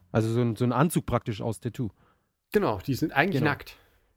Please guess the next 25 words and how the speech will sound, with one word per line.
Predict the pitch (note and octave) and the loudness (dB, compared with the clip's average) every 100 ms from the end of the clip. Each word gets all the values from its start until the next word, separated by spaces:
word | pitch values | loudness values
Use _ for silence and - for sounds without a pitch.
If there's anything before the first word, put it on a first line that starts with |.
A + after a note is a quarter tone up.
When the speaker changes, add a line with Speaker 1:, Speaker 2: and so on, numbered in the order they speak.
| _ _ _ _ - - - | _ _ _ _ -12 -12 2
Speaker 1:
Genau. | E3 G3+ A2+ - | 2 2 -2 -6
Und | B2 G#2+ | -10 0
man | C#3+ | 2
denkt | C3 A#3 - | 4 0 0
nur, | C#3+ | -2
die | A#2+ | 0
haben | A2+ | 0
was | G#2+ | -2
an, | G#2 B2+ | -2 -2
dann, | B2+ B2+ A#2+ | 0 -2 -2
wenn | A#2 | -2
man | B2+ | 0
näher | C3+ | 0
hinschaut, | C#3 E3 E3+ D#3 - | 0 -2 -4 -4 -4
hey, | C3+ F3 B2+ - _ - _ _ _ _ _ _ _ _ _ - - _ _ _ _ _ | -4 -2 -4 -6 _ -20 _ _ _ _ _ _ _ _ _ -20 -20 _ _ _ _ _
das | G#2+ - | -8 -6
ist | B2+ | -4
ja | A#2+ | -2
doch | D3 - | -2 -4
was | - | -4
anderes. | G2 F#2 E2+ E2+ - | -4 -2 -4 -8 -10
Speaker 2:
Genau. | E3+ C#3 G#2+ | -8 -6 0
Speaker 1:
Ähm, | C3 C3 B2+ B2+ B2 A#2 - _ _ _ _ _ _ | 4 6 6 2 0 -4 -6 _ _ _ _ _ _
aber, | C3 C#3+ F#3+ A3+ - _ _ _ _ _ _ | 2 2 2 -2 -10 _ _ _ _ _ _
ähm, | E3+ F3 F3 F3 F3+ F3+ E3+ | -2 0 0 -2 -4 -6 -8